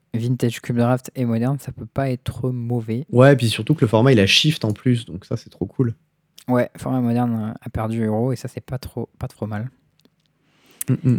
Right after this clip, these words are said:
Speaker 2: mm.
Speaker 1: Euh, un autre truc que j'ai vu passer, bien entendu, c'est un article d'Airway English, euh, de, euh, Kelvin Chu, euh, qui a fait un guide sur le deck Omnath Stoneblade dont je parlais la semaine dernière.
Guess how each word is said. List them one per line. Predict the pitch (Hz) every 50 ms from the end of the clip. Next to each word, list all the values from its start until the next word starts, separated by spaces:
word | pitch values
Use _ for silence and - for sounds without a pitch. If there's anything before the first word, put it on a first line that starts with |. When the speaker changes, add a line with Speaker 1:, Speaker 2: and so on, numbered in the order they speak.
| - 120
Speaker 2:
mm. | 117 110
Speaker 1:
Euh, | 107 104 101 95 - - _ _ _ _ _ _ -
un | 131 135 139
autre | 139
truc | - - 175 -
que | - 147
j'ai | 113 123 117
vu | 135 147
passer, | - 156 135 - - - 147 156 165 170 160 - -
bien | 127 123 120
entendu, | 123 127 - 131 135 131 139 151 151 - -
c'est | - - - 131
un | 131 120 113
article | 117 117 - - 143 135
d'Airway | 127 117 117 120 120 120 120 123 123 120
English, | 117 117 117 120 139 147 147 - - - - - 131
euh, | 120 107 107 104 101
de, | 107 110 120
euh, | 135 127 117 107 -
Kelvin | - 156 143 139 139 139 139
Chu, | - - - 147 - - _ _ _ _ _ _ _ _ _ _ _ _ _ _ _ _ _ _ _ _ - - _ -
euh, | - 202 202
qui | 208 - 113
a |
fait | - - 160
un | 143 131 123
guide | 120 123 147 170 165
sur | - - - 131
le | 123 120
deck | 139 147 143 - -
Omnath | 135 131 131 131 127
Stoneblade | - - - 131 127 123 139 147 139
dont | 117 117
je | -
parlais | - 120 123 135
la | 131 -
semaine | - 127 120
dernière. | 113 113 113 117 135 - -